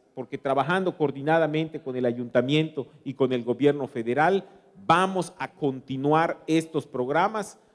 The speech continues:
para apoyar a otras familias, porque sabemos que todo lo necesitan, y apoyarlas específicamente con lo que vayan necesitando.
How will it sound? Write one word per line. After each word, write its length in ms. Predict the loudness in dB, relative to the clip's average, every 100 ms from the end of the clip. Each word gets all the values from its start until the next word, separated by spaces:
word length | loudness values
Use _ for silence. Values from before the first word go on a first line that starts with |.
| _
para 240 | -2 2
apoyar 920 | 2 4 4 6 6 4 0 -14 -20 _
a 200 | -8 -8 4
otras 500 | 8 8 6 2 2
familias, 600 | -2 0 -2 -2 -4 -6
porque 280 | -12 -12 -8
sabemos 400 | 0 0 0 -4
que 100 | -6
todo 300 | -2 0 0
lo 80 |
necesitan, 680 | -2 -6 -10 -8 -8 -6 -8 -14 _ _ _ -4
y 320 | -2 -2 -6
apoyarlas 840 | -10 -6 -2 2 4 2 2 -4 -6 -20 _
específicamente 1200 | -10 -8 -2 -2 0 -4 -4 -4 -2 0 -2 -6
con 240 | -12 -6 -4
lo 140 | -4
que 100 | -2
vayan 500 | 0 2 2 -2 -8
necesitando. 840 | -12 -12 -12 -10 -4 -4 -4 -12